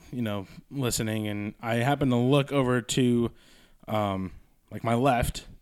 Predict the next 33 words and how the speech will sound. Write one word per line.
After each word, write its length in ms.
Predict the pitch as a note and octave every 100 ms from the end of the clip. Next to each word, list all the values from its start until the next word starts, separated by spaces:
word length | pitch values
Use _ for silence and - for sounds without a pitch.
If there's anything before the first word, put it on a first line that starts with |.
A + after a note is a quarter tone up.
| _ _ _ - - -
and 460 | A#2+ A#2 A2+ A2
you 160 | G#2+ C3
could 160 | C3+ A#2+
just 240 | C3+ A2
see 200 | - B2+
Lucas 520 | A2+ A#2+ A#2+ A2 G2+
limping 600 | G#2+ A2+ A#2 A#2 A2 G#2+ -
and 260 | G2+ G2+ F#2+
wincing 420 | A2+ G#2+ G#2+ F#2
in 120 | E2+
pain 340 | - F2+ D#2+ - - _ _ - - _ _
because 260 | - G2+
of 80 | F#2
his 160 | F#2 F#2+
leg. 180 | G2 F#2 - - - -
Now, 320 | A#2+ A#2 A2+ -
for 140 | A#2
those 180 | A#2 C#3+
who 60 | A#2+
don't 340 | G#2 D3+ G#3+
know 180 | D3 A#2+
why 300 | G2+ G#2 G#2+
Lucas 280 | G#2 G#2 G2
has 160 | G#2+
a 40 | G2
leg 200 | G2+ F#2+
injury, 240 | F#2+ G#2
he 40 | G2
suffered 280 | F3 F3
a 40 | A#2+
leg 220 | B2+ A#2+
injury 260 | G#2+ G#2 G#2+
against 320 | G#2 G2